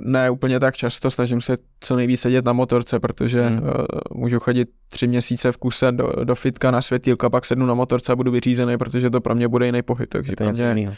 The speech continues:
Speaker 1: pořád nejlepší dělat ten stejný pohyb, to je pro mě jako nejvíc hodnotný trénink, sedět na té
Speaker 2: Hmm.
Speaker 1: motorce,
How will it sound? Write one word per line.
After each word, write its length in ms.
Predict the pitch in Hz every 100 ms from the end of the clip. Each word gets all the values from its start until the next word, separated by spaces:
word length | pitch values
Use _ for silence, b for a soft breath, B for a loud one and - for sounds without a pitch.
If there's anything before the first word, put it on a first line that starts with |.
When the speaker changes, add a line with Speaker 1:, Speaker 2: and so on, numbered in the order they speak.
| B -
Speaker 1:
pořád 340 | 127 127 123 120
nejlepší 360 | 120 117 127
dělat 240 | 123 120 120
ten 140 | 123
stejný 400 | - - 117 123
pohyb, 400 | - 117 120 -
to 100 | -
je 80 | 135
pro 160 | - 120
mě 140 | 123
jako 320 | 120 - 123 - _ _ _ _ _ 127
nejvíc 340 | 127 127 123
hodnotný 380 | 123 120 123 127
trénink, 500 | - 123 127 123 120
sedět 240 | 123 127
na 120 | 127
té 60 | 117
Speaker 2:
Hmm. 80 | 120
Speaker 1:
motorce, 520 | 120 120 - 123